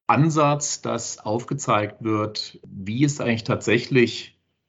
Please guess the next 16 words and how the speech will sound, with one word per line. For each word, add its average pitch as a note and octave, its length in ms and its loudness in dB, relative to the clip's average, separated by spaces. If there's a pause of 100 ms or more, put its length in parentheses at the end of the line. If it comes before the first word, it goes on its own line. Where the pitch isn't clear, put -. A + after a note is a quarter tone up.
(140)
die G2+ 400 2
thermische G2+ 460 0
Luftaufbereitung A#2+ 1080 0
der A2 560 0
Luft. C3 520 2
Dort G2+ 160 -2
gibt - 140 -6
es G2+ 100 -8
ja G2 80 -8
eine F2+ 360 -6
Wärmerückgewinnung, C3 840 4
dort G#2 220 -2
gibt - 220 -8
es - 300 -10
Erhitzung, A2 1160 -4
Kühlung, A#2+ 760 4